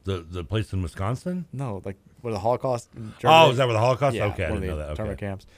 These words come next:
Speaker 2: Um,
Speaker 1: And I know what those are. I'm not like, <laughs> I, I do know they were real, by the way. <laughs> I mean, I just, I didn't know, I didn't know it was in Auschwitz. I didn't
Speaker 2: I'm
Speaker 1: know
Speaker 2: always
Speaker 1: they were
Speaker 2: holding my breath.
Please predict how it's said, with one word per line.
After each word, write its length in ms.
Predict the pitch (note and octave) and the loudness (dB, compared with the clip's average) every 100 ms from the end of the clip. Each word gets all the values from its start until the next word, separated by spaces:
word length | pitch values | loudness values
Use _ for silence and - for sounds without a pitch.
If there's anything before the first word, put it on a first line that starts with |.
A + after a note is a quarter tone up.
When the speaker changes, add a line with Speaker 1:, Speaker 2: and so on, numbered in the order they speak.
| - - - | -20 -20 -4
Speaker 2:
Um, 360 | A2 F#2+ F#2 - | 0 0 -2 -2
Speaker 1:
And 120 | A2+ | 2
I 80 | G#2 | 4
know 160 | C3 | 4
what 160 | F#2+ - | 2 0
those 240 | F#2+ A2+ | 0 0
are. 100 | E2+ | 0
I'm 100 | F2 | 0
not 200 | G2 F2+ | 0 -2
like, 180 | F2 F2+ | -4 -6
<laughs> 100 | G2 | -4
I, 340 | G2 F2+ F#2+ F2+ | -4 -2 -2 -2
I 40 | |
do 180 | F#2+ C3 | 0 2
know 160 | A2 | 2
they 120 | G2+ F2+ | 0 -2
were 120 | D#2 | -4
real, 280 | E2+ G#2 D#2+ | -2 -2 -2
by 160 | D#2 | -6
the 100 | D2 | -6
way. 300 | D2 F2+ A#2+ | -6 -2 -2
<laughs> 40 | C3 | -4
I 40 | |
mean, 280 | G#2+ A2 G2+ | -6 -6 -6
I 60 | G#2+ | -8
just, 240 | - G2+ - - - - - - | -12 -18 -20 -20 -20 -20 -18 -6
I 40 | |
didn't 200 | G2+ F#2 | -4 -2
know, 80 | F2+ | -2
I 80 | E2+ | -2
didn't 120 | F2+ | -2
know 80 | E2+ | -4
it 20 | |
was 120 | D#2+ D#2 | -6 -6
in 80 | D2 | -8
Auschwitz. 320 | C#2+ - C#2+ | -8 -10 -10
I 20 | |
didn't 120 | E2+ | -8
Speaker 2:
I'm 60 | D#2+ | -4
Speaker 1:
know 60 | |
Speaker 2:
always 220 | G#2 B2+ - | 0 0 0
Speaker 1:
they 20 | |
were 40 | |
Speaker 2:
holding 120 | B2 | -2
my 80 | A#2+ | -2
breath. 360 | G2+ - - | -4 -10 -20